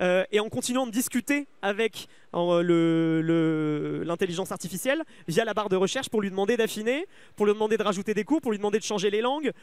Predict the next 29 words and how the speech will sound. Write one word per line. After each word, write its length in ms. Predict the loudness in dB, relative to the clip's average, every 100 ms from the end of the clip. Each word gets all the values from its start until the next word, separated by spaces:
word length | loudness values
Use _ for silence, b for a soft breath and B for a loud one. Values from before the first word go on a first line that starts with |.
| -4
pour 80 | -2
lui 80 | 0
demander 240 | 0 -2
de 40 |
changer 260 | -2 -2 0
les 80 | -2
critères, 360 | -4 -2 0
et 60 | 0
cetera. 320 | -2 -4 -6 -10 B -4
Donc 160 | -2
la 120 | 0 0
vision 360 | 2 0 2
et 40 | 2
l'objectif, 640 | 2 -2 0 0 0 -6
encore 280 | -2 0 0
une 80 | 0
fois, 180 | 0 2
c'est 160 | 4
de 180 | 4 2 b b b
simplifier 520 | -4 -4 -2 -4 -2
la 120 | -2 -2
complexité 640 | -2 -2 -2 -2 -2 -2 b b 0
et 120 | 0
de 160 | 2 2
vous 240 | 2 -2
faire 280 | 0 -2 0
gagner 300 | -4 -2 -4
du 140 | -2
temps, 260 | 0 0